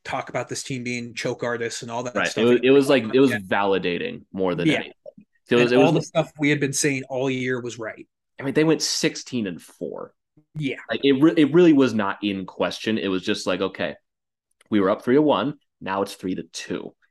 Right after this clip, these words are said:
Speaker 2: in the
Speaker 1: Yeah.
Speaker 2: Stanley Cup final.
Speaker 1: You
Speaker 2: Let's
Speaker 1: can't go to seven. You can't
Speaker 2: Yeah,
Speaker 1: face
Speaker 2: let's
Speaker 1: Vasilevskiy.
Speaker 2: close this. Let's close this out now."
Speaker 1: Yeah. So that was, that was a great moment. Um, I'm trying to think what else,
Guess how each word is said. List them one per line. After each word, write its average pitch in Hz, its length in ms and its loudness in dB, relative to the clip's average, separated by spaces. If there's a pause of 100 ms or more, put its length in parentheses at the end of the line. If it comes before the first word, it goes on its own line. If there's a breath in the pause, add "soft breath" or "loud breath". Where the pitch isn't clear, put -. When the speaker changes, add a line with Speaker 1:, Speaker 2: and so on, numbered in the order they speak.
Speaker 2:
in 80 160 -6
the 80 80 -4
Speaker 1:
Yeah. 87 60 -6
Speaker 2:
Stanley - 320 -6
Cup - 220 -6
final. 87 480 -4 (840 soft breath)
Speaker 1:
You 135 100 -8
Speaker 2:
Let's 156 200 4
Speaker 1:
can't 165 200 0 (120)
go 135 80 -6
to - 40 -6
seven. 117 360 -2
You 127 100 -6
can't 160 260 0
Speaker 2:
Yeah, 165 120 8
Speaker 1:
face 147 160 6
Speaker 2:
let's 143 300 4
Speaker 1:
Vasilevskiy. - 120 -12
Speaker 2:
close 117 300 4
this. 110 200 0
Let's 135 220 2
close 113 400 0
this 95 240 -6
out - 260 -12
now." - 280 -12 (120)
Speaker 1:
Yeah. 127 140 -12 (640)
So 131 480 -4 (320)
that 151 300 0
was, 170 680 2
that 147 260 -2
was 165 120 4
a 151 60 2
great 147 320 0
moment. 127 400 -6 (260)
Um, 131 600 -8
I'm 139 80 -12
trying 208 320 -2
to 233 60 -2
think 160 420 -2
what 143 340 -6 (100)
else, 135 600 -8